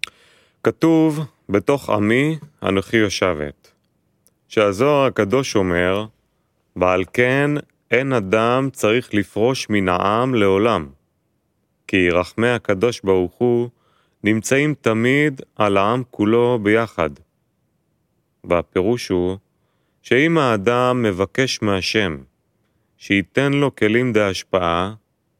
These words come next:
כמו שאמרו חז"ל, "מה הוא רחום, אף אתה רחום", אז האדם צריך להתפלל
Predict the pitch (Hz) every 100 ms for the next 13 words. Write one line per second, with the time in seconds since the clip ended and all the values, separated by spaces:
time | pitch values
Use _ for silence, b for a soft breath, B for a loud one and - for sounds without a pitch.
0 | _ _ - 101 - 104 120 139 107 82
1 | 85 78 78 - _ _ _ _ 92 92
2 | 101 110 107 - 107 107 104 101 - -
3 | 101 - 120 92 - 92 90 95 107 -
4 | _ _ _ _ _ _ _ _ _ 110
5 | 123 139 135 104 101 101 117 139 127 110
6 | 123 131 120 117 - - 98 107 127 127
7 | 127